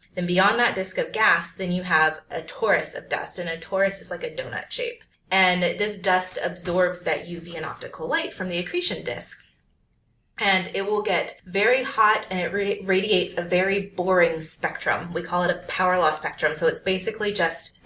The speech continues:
a line of radiation going from one microns to ten microns. And so that's the key signature that lets you know that you have a black hole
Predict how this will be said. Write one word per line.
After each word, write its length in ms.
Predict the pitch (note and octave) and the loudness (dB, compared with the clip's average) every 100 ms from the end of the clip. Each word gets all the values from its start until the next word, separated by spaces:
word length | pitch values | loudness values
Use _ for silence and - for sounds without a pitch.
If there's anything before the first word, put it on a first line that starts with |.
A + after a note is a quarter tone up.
| D#3+ | 0
a 80 | D#3 | 2
line 720 | D#3 D3+ D#3+ D#3 F3+ A3+ A#3 - | 4 6 6 2 -2 -4 0 4
of 420 | E3 D#3 D#3 - - | 6 6 2 -4 2
radiation 720 | F3 E3+ D#3+ D#3+ D#3+ D3+ D3+ | 4 4 2 2 0 -4 -2
going 320 | D3+ D3+ - | 0 0 -4
from 220 | - D#3+ D#3+ | -10 -6 -2
one 180 | E3 D#3+ | 0 2
microns 680 | D3+ D#3 D3+ C#3+ D3 - - | 0 0 0 0 -2 -10 -4
to 360 | D#3 D3 C#3+ - | -2 0 -2 -4
ten 200 | F3+ F#3 | -6 -4
microns. 640 | D3 - - A#2+ G3+ G#3 - _ - | -4 -4 -8 -6 -8 -10 -14 _ -2
And 180 | F3+ F3+ | 0 2
so 160 | G3 | 0
that's 300 | F#3+ G3+ G3+ | 4 4 4
the 100 | - F3 | -2 -4
key 260 | - A3 A3 | -8 -8 -6
signature 440 | - E3+ D#3 D#3+ | -6 -6 -6 -4
that 100 | C#3+ | -2
lets 180 | C#3 D3+ | -4 -4
you 80 | D#3+ | -4
know 180 | D3+ | -4
that 140 | - E3+ | -4 -8
you 60 | |
have 360 | D#3+ D3+ D3 C#3+ - _ _ - | -6 -2 -2 -4 -12 _ _ -6
a 100 | D3+ | -6
black 360 | D#3+ D#3+ C#3 | -2 0 0
hole 500 | - - - - G3+ | -2 -6 -4 -4 -8